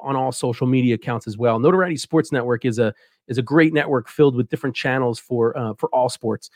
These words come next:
Um, I'm part of the N S N Philly, uh, channel where the, uh, we, we host a bunch of podcasts and, um, uh, we have breaking news. One of the things that we're proud of is we're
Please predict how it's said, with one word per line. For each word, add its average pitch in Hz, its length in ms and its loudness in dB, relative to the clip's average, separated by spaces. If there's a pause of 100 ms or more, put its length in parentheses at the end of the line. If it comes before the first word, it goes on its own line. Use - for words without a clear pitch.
(340)
Um, 123 320 4
I'm 143 140 4
part 139 280 4
of 120 160 2
the 123 220 2
N 143 100 0
S 127 140 -2
N 123 120 2
Philly, 147 560 2
uh, 117 240 -6
channel 143 400 -4
where 117 160 -2
the, 110 180 -2 (380)
uh, 107 260 -6
we, 120 360 -2
we 120 120 -4
host 131 240 -2
a 120 40 -2
bunch 117 160 2
of - 60 -6
podcasts 127 640 0
and, 113 320 -6
um, 110 260 0 (340)
uh, 117 220 0
we 135 100 2
have 123 140 2
breaking 135 380 4
news. 131 420 6 (280)
One 208 140 4
of 247 60 4
the 190 60 6
things 165 240 2
that 151 80 0
we're 127 120 0
proud 160 300 -2
of 123 100 2
is 117 120 -4
we're 120 100 -6